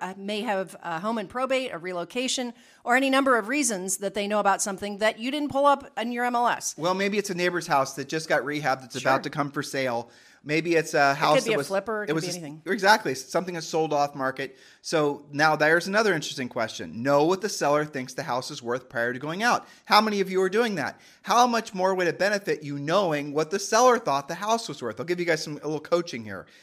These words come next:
Speaker 2: When every seller ever in the history of sellers <laughs> has always had an idea,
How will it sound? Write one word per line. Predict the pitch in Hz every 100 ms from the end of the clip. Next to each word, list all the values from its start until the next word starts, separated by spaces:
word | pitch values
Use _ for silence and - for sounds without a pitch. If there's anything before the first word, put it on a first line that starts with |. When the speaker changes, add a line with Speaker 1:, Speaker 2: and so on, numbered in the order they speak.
| _ _
Speaker 2:
When | 147 175 175 -
every | 190 233 254
seller | - 170 123 87 - _ _ _ _ -
ever | - 185 143 95 -
in | 147
the |
history | 147 196 - 202
of | 190
sellers | 170 139 117 - - 196 226
<laughs> | - - -
has | 175 - -
always | 156 175 220 262 -
had | 190 175 170
an | 151
idea, | 143 135 131 104